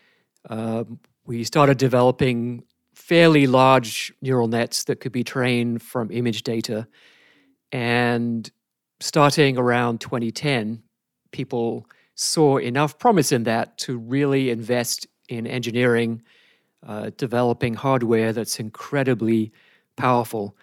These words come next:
and then trying it on lots of things and seeing that there's some areas like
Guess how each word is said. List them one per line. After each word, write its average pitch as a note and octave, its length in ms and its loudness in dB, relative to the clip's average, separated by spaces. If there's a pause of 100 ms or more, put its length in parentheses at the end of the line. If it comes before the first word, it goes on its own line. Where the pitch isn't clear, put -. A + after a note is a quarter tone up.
(280)
and B2 420 0
then B2 500 2 (680)
trying C#3 340 2
it C#3+ 80 8
on C3 120 4
lots C3 220 2
of C#3 60 -8
things B2+ 400 0
and A#2 140 -6
seeing C3+ 320 -4
that B2 160 -8
there's A#2 180 -6
some C3 240 -2
areas A#2+ 480 2
like A2+ 220 -10